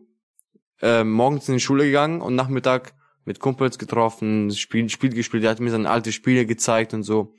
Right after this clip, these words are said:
Einfach crazy, ne, wie die, wie die damals gespielt haben. Und, ähm, ab sechzehn ist dann, äh, hat angefangen, dann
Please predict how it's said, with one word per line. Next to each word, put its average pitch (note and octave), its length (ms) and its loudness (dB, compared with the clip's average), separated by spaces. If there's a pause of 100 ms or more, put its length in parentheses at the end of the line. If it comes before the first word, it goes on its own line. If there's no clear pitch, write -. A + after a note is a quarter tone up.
(140)
Einfach A2+ 280 -2
crazy, A2+ 300 0
ne, A2 220 0
wie A2 60 -8
die, G2+ 440 0
wie F2+ 80 -8
die G2 120 -6
damals G#2+ 320 0
gespielt - 340 -2
haben. G#2+ 360 0 (600)
Und, A2 580 0
ähm, G#2 560 -2
ab G#2+ 180 -4
sechzehn D3+ 720 0
ist - 180 -6
dann, A2+ 280 0
äh, - 40 -4
hat G#2+ 360 0
angefangen, A#2+ 420 -2
dann A2 380 -2